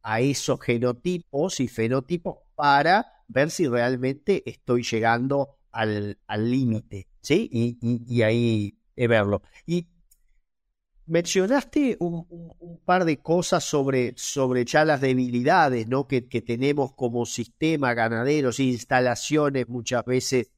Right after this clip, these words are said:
de trabajo del ganado, las casas o la conectividad. Yo te diría, agregaría caminos, los caminos rurales, salvo dos o tres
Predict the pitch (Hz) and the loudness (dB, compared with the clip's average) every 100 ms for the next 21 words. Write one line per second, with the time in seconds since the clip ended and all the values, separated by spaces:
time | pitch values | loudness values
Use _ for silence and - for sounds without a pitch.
0 | _ 117 113 107 104 123 135 - 123 120 | _ -6 -4 -2 0 2 2 0 0 0
1 | 120 117 120 123 120 - _ _ - 120 | 0 0 2 2 0 -4 _ _ -6 -4
2 | 113 - _ 156 147 - 147 - 139 123 | -4 -8 _ 2 2 2 -2 -2 0 0
3 | 117 127 117 113 - 117 110 110 120 147 | 0 -2 -2 -4 -6 -6 -4 -2 2 2
4 | 139 - _ _ 147 131 127 131 139 - | 2 -2 _ _ -4 0 2 2 0 -2
5 | 139 135 127 127 147 131 - 113 151 165 | 0 2 2 2 2 0 0 -2 0 -2
6 | 147 117 113 - _ _ - - 113 135 | 0 0 -2 -8 _ _ -18 -8 -4 -2
7 | 143 127 120 120 143 143 123 131 135 123 | 0 0 0 2 4 4 0 0 2 2
8 | 120 - 143 147 - 123 - 135 - | -2 -2 2 2 0 -6 0 0 0